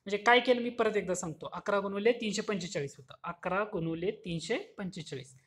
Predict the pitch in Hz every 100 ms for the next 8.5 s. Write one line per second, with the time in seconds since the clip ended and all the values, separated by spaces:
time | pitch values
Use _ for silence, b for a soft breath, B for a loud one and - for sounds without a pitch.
0 | b b - 214 208 240 240 262 269 254
1 | 254 247 240 233 226 208 185 214 240 233
2 | 240 254 247 240 240 233 233 233 233 208
3 | 208 202 202 208 180 175 160 160 226 262
4 | 190 190 - 233 226 247 247 226 233 220
5 | 226 196 226 - 170 - - 214 196 214
6 | 202 190 190 196 190 202 160 156 139 -
7 | - B B B B 208 226 294 311 294
8 | 269 226 - 185